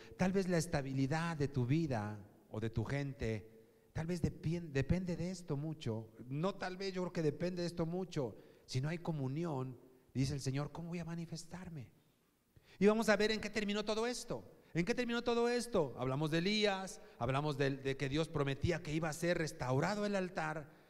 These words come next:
el, el altar de, de, de David, ¿verdad? Donde, donde había una entrada libre a Cri-, a, a, al Padre,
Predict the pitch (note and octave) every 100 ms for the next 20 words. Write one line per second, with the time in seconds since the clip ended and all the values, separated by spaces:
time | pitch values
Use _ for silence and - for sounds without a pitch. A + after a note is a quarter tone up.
0 | _ C3+ C#3 C3 C3 B2 D3+ D#3 D3+ C3+
1 | A#2 B2 A#2+ A2 A#2 A2+ B2 C#3 F#3+ G3
2 | G3+ - - - C3 D#3 E3+ D3 B2 A#2+
3 | - - B2 B2+ B2 C3 D3 D3+ C#3 C3
4 | C#3+ C#3 C3 F#3 G3 F3+ E3+ - - -
5 | - C#3+ D#3 A#2+ A#2+ A#2 A#2+ A#2+ A#2+ F3+
6 | F#3+ G3 G3 G3